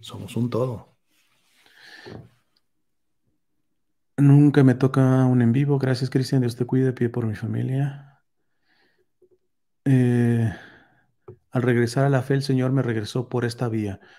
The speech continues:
a través de un sacerdote exorcista y sus oraciones de intercesión.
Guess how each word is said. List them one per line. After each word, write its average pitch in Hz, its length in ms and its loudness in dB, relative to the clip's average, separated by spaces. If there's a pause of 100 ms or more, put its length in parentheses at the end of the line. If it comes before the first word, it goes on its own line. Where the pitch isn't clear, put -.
(140)
a 120 80 -8
través 117 320 -4
de 131 60 -4
un 131 40 0
sacerdote 117 580 -6
exorcista 120 500 -4
y 135 40 -2
sus 110 220 -8
oraciones 120 400 -2
de 120 80 -2
intercesión. 104 640 -6